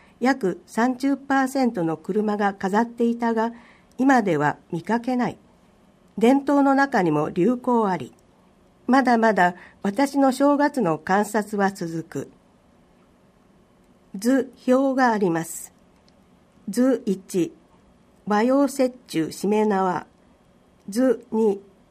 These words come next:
玉締め、ガムテープで貼る。表、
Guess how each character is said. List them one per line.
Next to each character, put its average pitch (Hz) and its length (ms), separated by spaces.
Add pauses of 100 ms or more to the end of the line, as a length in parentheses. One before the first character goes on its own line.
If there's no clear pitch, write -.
(400)
玉 202 280
締 240 260
め、 196 220 (540)
ガ 190 140
ム 226 120
テ 254 240
ー - 80
プ - 80
で 147 120
貼 156 200
る。 170 180 (1300)
表、 220 340